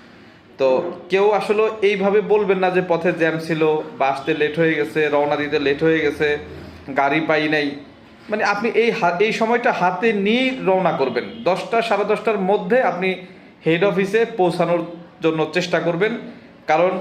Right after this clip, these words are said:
আপনারা সম্মিলিতভাবে যথাসময়ে উপস্থিত হলেই কিন্তু আমাদের প্রোগ্রামটা চমৎকার হবে।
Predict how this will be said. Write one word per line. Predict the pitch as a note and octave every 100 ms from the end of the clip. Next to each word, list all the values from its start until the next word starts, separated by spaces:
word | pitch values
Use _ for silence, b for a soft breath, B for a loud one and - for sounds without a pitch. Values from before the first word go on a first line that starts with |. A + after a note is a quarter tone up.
| -
আপনারা | - B2+ - D#3+ D#3+ D3
সম্মিলিতভাবে | - E3 E3+ G3 G#3 G#3 F#3+ F#3+ G#3+
যথাসময়ে | F3 E3 F#3 - G3+ G#3
উপস্থিত | G3 G3 F#3+ E3+
হলেই | F3 G3
কিন্তু | G3 F#3
আমাদের | F3 F3
প্রোগ্রামটা | E3 D#3 D#3
চমৎকার | D#3 D#3 C#3 -
হবে। | B2+ G#2+